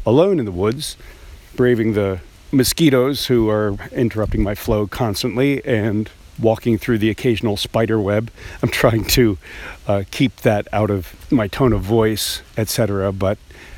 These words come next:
who knows what's going to happen. And, and, of course, occasionally I'm gonna have to, uh, like now, walk over a fallen tree because we've had a lot of storms recently, and the, oh,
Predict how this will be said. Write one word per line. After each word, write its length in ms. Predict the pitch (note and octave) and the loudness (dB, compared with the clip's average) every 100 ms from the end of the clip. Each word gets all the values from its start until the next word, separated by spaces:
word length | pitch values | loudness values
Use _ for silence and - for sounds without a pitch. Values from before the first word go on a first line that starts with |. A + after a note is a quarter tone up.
| - | -2
who 120 | D#3+ | 2
knows 280 | C3+ G#2 F#2 | 4 2 -2
what's 160 | A2+ G#2 | -4 -2
going 160 | G#2 | -2
to 60 | F#2+ | -2
happen. 300 | F#2 F2+ G2+ | -4 -4 -2
And, 180 | G2+ F#2 - - | -2 -4 -12 -8
and, 260 | B2 G2 G#2 - - - - - - - - | -4 -4 -6 -12 -20 -20 -20 -20 -20 -20 -6
of 100 | B2 | -2
course, 300 | C3+ A#2+ - | 0 0 0
occasionally 480 | D3+ C#3+ B2 G2+ A#2+ | 0 2 2 2 2
I'm 100 | C3 | 2
gonna 180 | A#3+ G#3 | 2 2
have 180 | F#3+ | 0
to, 180 | - F3+ - - | -2 -2 -2 4
uh, 220 | G#3 C3 - - | 4 2 -8 -8
like 180 | - C3 | 0 0
now, 240 | A2+ A#2+ A#2+ | 2 2 0
walk 460 | A#2+ C3 B2 - | 0 2 2 2
over 340 | B2+ G#2+ A2 G2 - - - - | 0 2 -2 -2 -12 -20 -20 -8
a 220 | F#3 A2 | 0 0
fallen 380 | G#2 C#3 A#2 A2 | 2 2 2 0
tree 600 | G#2+ - C#3 A#2 A#2 B2 - - - | -4 -2 2 2 0 -4 -12 -20 -12
because 240 | - G#2 | -6 -2
we've 160 | G#2+ F2+ | -2 -2
had 140 | G#2+ | -2
a 40 | F#2 | -2
lot 140 | F#2+ | -2
of 80 | G#2 | -2
storms 400 | C3+ A#2 G#2+ - | 0 0 -2 0
recently, 460 | A#2 A2+ A2+ A#2 | -2 0 -2 0
and 160 | B2+ G2+ | 0 -2
the, 80 | G#2 - - - - - - - | -8 -8 -8 -8 -12 -12 -14 -12
oh, 340 | - E3+ B2+ | -2 0 0